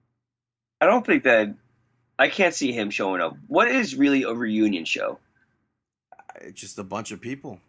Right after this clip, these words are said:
Speaker 1: But what's the point of it?
Speaker 2: And I don't understand. You, you see the commercial. It's not, it's not spoiling it.
Speaker 1: I didn't see the commercial.
Speaker 2: It says who's gonna be there. Nothing's
Speaker 1: But
Speaker 2: a
Speaker 1: what's the
Speaker 2: spoiler.
Speaker 1: point of a reunion show, though, you know?
Speaker 2: I don't know. Unless it's not,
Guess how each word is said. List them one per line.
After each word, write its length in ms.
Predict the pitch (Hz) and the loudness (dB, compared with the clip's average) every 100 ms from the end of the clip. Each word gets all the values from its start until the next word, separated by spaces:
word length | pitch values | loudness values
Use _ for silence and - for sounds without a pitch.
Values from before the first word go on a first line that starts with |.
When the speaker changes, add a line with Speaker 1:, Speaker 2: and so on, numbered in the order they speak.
| _ _ _ _ | _ _ _ _
Speaker 1:
But 100 | 156 | 2
what's 200 | 156 180 | 4 2
the 80 | - | 0
point 280 | - 160 139 | 2 2 2
of 120 | 87 | 0
it? 140 | 67 - _ _ _ | -6 -10 _ _ _
Speaker 2:
And 140 | - 151 | -6 -2
I 60 | 175 | 0
don't 120 | 220 | 0
understand. 480 | 202 165 214 185 113 | -2 -4 -4 -4 -4
You, 140 | 113 120 | -6 -6
you 200 | 123 135 | -4 -4
see 280 | 127 - 208 | -4 -6 -6
the 140 | 147 | -6
commercial. 600 | 113 120 151 208 - 65 80 | -6 -2 -2 -2 -6 -14 -16
It's 160 | 95 | -10
not, 200 | 143 160 | -4 -4
it's 140 | - - | -4 -8
not 140 | 147 | -8
spoiling 580 | - - 110 151 92 64 | -8 -8 -6 -6 -8 -12
it. 160 | 90 104 _ _ _ _ _ _ - | -14 -14 _ _ _ _ _ _ 0
Speaker 1:
I 100 | 110 | 2
didn't 160 | 110 107 | 2 0
see 140 | 104 | -2
the 100 | 98 | -2
commercial. 640 | - 98 92 - - 104 - _ | -4 -8 -8 -8 -6 -8 -10 _
Speaker 2:
It 140 | 110 | -14
says 400 | - 147 170 143 | -6 0 0 0
who's 220 | - 127 104 | -6 -10 -8
gonna 180 | 107 | -10
be 200 | 92 131 | -8 -6
there. 280 | 127 82 64 _ _ _ _ - | -6 -8 -14 _ _ _ _ -8
Nothing's 280 | 123 135 147 | -6 -2 2
Speaker 1:
But 140 | 151 | 4
Speaker 2:
a 40 | |
Speaker 1:
what's 160 | 147 170 | 6 6
the 60 | 151 | 4
Speaker 2:
spoiler. 100 | 139 | 2
Speaker 1:
point 200 | 170 196 | 4 4
of 140 | 180 135 | 4 2
a 80 | 131 | 0
reunion 520 | 135 139 175 165 101 | 2 4 4 0 -2
show, 240 | - 87 | -2 -2
though, 100 | 85 | 0
you 160 | 87 90 | 0 2
know? 360 | 92 95 151 185 | 4 4 4 2
Speaker 2:
I 160 | 139 | 2
don't 160 | 156 165 | 2 2
know. 240 | 202 233 131 | 0 -2 -4
Unless 360 | 139 175 185 | -2 -2 0
it's 200 | 185 - | -2 -4
not, 280 | 143 147 113 | -4 -2 -4